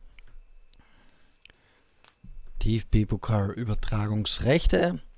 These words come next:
Bielefeld gegen Heidenheim, Sankt Pauli gegen Stuttgart. Mal schauen, wie es da ausgeht. Union Berlin gegen Sandhausen.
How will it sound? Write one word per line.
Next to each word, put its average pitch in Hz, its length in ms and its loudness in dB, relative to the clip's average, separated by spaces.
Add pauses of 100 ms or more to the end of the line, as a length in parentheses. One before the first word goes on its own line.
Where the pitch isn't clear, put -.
(1400)
Bielefeld 143 500 2
gegen 98 240 0
Heidenheim, 98 420 2
Sankt 92 260 -2 (120)
Pauli 117 300 0
gegen 110 320 -6
Stuttgart. - 500 -6
Mal 113 140 -4
schauen, 113 160 -4
wie 110 40 -6
es - 120 -8
da 107 100 -2
ausgeht. 117 460 -4
Union 110 400 -4
Berlin 113 340 -2
gegen 113 160 -4
Sandhausen. 110 880 -4